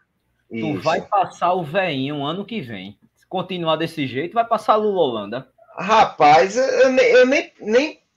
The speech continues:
Speaker 2: nem tenho essa intenção de, de, de, de ficar perseguindo ninguém, né? Porque,
Speaker 1: <laughs>
Speaker 2: é, tem o Nilson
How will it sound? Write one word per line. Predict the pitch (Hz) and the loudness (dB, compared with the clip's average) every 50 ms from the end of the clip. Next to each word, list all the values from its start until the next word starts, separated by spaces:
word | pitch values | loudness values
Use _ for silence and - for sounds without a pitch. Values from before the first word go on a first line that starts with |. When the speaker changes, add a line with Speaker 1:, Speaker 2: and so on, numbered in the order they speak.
| _ _ _ _ _ _ | _ _ _ _ _ _
Speaker 2:
nem | - 156 185 202 214 254 285 302 | -10 -6 -4 0 0 0 0 0
tenho | - 311 277 269 262 | -4 -2 0 4 4
essa | 247 226 220 - 226 | 4 4 2 0 -4
intenção | 220 - - 214 202 190 - - 180 180 196 220 208 | -4 0 2 4 4 4 2 0 0 2 2 2 2
de, | 233 233 214 202 | 0 0 -2 -2
de, | 180 196 196 190 | -2 -2 -2 -2
de, | 151 185 185 | -4 -6 -4
de | 165 214 | -4 -4
ficar | 196 - 185 - - 202 190 | -4 -4 -8 -2 0 -2 0
perseguindo | - 196 190 185 - 190 160 131 165 175 185 | 0 0 -2 -2 -2 -6 -6 -4 -4 -4 -4
ninguém, | 196 208 226 240 220 185 147 139 135 131 | -6 -8 -8 -4 0 0 2 2 0 -2
né? | 147 170 214 | -4 -6 -8
Porque, | 220 _ _ _ - 196 | -8 _ _ _ -2 2
Speaker 1:
<laughs> | 202 208 202 208 - 208 175 160 147 139 123 110 | 2 4 4 4 2 0 2 2 2 2 4 6
Speaker 2:
é, | - - - 165 170 - - - - - _ - - _ _ _ _ _ _ _ _ - | 6 6 6 4 4 2 -2 -6 -8 -10 _ -14 -18 _ _ _ _ _ _ _ _ -2
tem | 190 196 220 | 2 4 4
o | 240 | 4
Nilson | 247 247 269 294 - - 240 247 | 4 4 0 -2 0 4 4 6